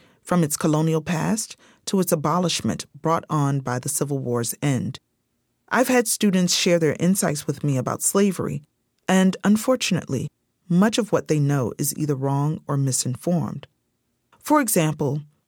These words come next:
I have had students believe that enslaved women were only allowed to perform domestic work while enslaved men did all the agricultural work. I have also been told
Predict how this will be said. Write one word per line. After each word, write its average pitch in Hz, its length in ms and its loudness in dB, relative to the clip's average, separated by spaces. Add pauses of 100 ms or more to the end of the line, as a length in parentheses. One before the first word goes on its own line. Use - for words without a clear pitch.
(140)
I 175 140 2
have 196 100 2
had 160 240 2
students 151 460 0
believe 143 580 -2 (340)
that 226 140 4
enslaved 226 480 4
women 147 420 2 (280)
were - 200 2
only 220 320 6
allowed 139 500 2
to 170 100 -4
perform 147 420 0
domestic 143 560 -2
work 92 300 -6 (240)
while 160 140 2
enslaved 156 560 2
men 175 280 4
did 143 240 2 (180)
all 165 340 2
the - 200 -2
agricultural 131 720 -2
work. - 340 -10 (480)
I 285 120 2
have 277 120 4
also 262 280 4
been 175 240 4
told 156 420 0